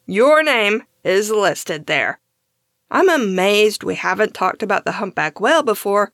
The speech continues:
because when I was little, it was my favorite whale until I learned about the narwhal. Sorry, humpback, you're now my second favorite whale.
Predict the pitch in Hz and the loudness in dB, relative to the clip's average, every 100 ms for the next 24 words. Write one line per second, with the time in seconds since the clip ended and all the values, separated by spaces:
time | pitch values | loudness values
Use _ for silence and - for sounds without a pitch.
0 | _ _ 175 185 180 175 196 185 180 165 | _ _ -6 -2 -4 -2 -2 0 0 -2
1 | 165 165 277 349 208 214 _ - 294 254 | -4 -2 -2 0 -2 -4 _ -4 -4 -2
2 | 320 311 302 294 - 185 214 196 208 151 | -2 -2 -2 -2 -2 0 0 2 -2 -2
3 | 175 160 135 _ - 185 170 190 185 - | -2 -2 -4 _ -10 -8 -6 -2 -2 -4
4 | 156 165 214 240 196 226 - 214 185 170 | -6 -4 -2 -2 -2 -2 -2 -2 0 0
5 | 147 143 - - _ _ _ - 175 160 | -2 -4 -6 -14 _ _ _ -6 -2 0
6 | 175 185 180 208 208 - - 240 294 269 | 0 -4 -4 -4 -4 -8 -8 -4 -2 -2
7 | 269 254 269 - 160 - - 170 160 160 | -2 -2 -4 -6 -8 -8 -10 -8 -6 -6
8 | 156 160 151 | -6 -6 -6